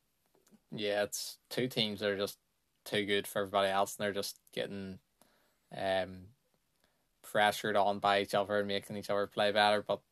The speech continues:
uh, I have a feeling Liverpool win the quadruple and City won't win the treble, so it's some,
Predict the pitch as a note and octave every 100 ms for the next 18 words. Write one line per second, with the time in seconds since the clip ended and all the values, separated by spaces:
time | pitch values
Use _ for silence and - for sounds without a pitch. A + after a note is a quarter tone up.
0 | A#2 A2 G#2 A2 - G#2+ G2+ G2 F#2+ -
1 | - _ _ _ _ _ _ _ G#2+ A2
2 | A2 - A2+ A#2 B2+ A#2 A2 G#2+ G2+ -
3 | G#2+ G#2 G#2 - A2 G#2+ G2 F#2 - G#2
4 | G#2 G2+ G#2 G#2+ G2+ - - G#2 G2+ G#2+
5 | - - G#2 G2+ F#2+ - - A2 G#2 G#2
6 | G2